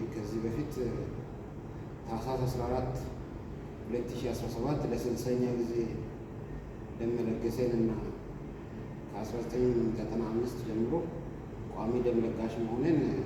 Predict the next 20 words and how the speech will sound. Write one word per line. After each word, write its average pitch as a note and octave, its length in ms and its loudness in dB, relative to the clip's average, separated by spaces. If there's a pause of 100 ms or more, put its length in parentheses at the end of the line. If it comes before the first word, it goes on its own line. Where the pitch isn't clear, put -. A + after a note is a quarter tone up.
(120)
አሳውቂያችሁ፣ - 760 -4 (800)
እናንተም A#2+ 520 2
ደም B2+ 200 8
በመለገስ A#2 640 6
የሚገኘውን A#2 720 4 (180)
የህሊና A#2+ 440 2
እርካታ A2+ 340 -2
እንድታገኙ A2+ 600 0 (960)
ያበረታታው A#2 760 0
መሆኔ B2 280 4
ይታወሳል። A2 600 0 (880)
ዛሬ A#2 260 2
ይኸው፣ A#2+ 260 6 (160)
እ፣ G#2+ 140 -2 (460)
መጋቢት A2 500 0 (800)
አስራ - 200 -4
አምስት B2+ 340 2 (100)
ሰኞ A2+ 340 2
ዕለት፣ A2+ 280 0 (1000)
እ፣ G2+ 120 -6